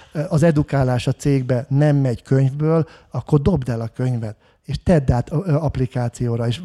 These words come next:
ö, fejlesz gamification-t, és fejlesz le olyan dolgokat, ahol a szabályokat át lehet adni, és, ö, és meg lehet tanulni. Csináljunk olyan applikációkat a kollégáknak, ami az egyén hasznosságát mutatja, és nem a cég hasznosságát.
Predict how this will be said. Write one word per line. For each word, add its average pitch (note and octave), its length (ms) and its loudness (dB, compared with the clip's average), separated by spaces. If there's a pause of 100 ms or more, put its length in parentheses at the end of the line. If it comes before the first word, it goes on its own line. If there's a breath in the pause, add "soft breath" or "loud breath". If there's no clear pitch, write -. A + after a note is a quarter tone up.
ö, F3+ 140 0 (180)
fejlesz C3 440 0
gamification-t, C#3 840 -2
és B2 100 -4
fejlesz C3+ 380 0
le C#3+ 80 -2
olyan B2 240 -2
dolgokat, D3+ 480 -2 (300 loud breath)
ahol C#3 120 0
a C3+ 80 2
szabályokat B2+ 640 -2
át A#2+ 200 -4
lehet B2 240 -4
adni, B2 220 -4
és, B2 140 -6
ö, C#3 200 -4
és C#3 220 -6
meg B2+ 180 0
lehet A#2+ 220 -4
tanulni. B2 460 -4 (400 loud breath)
Csináljunk D#3 480 2
olyan D3+ 200 2
applikációkat C3 840 -2
a B2+ 60 -4
kollégáknak, C#3+ 760 0 (1000 loud breath)
ami D3+ 200 6
az C#3+ 160 4
egyén D3 300 2
hasznosságát C3 880 -2
mutatja, D3 360 0
és A#2+ 80 -2
nem C#3 160 -2
a B2+ 40 0
cég C3+ 320 -2
hasznosságát. A#2+ 880 -6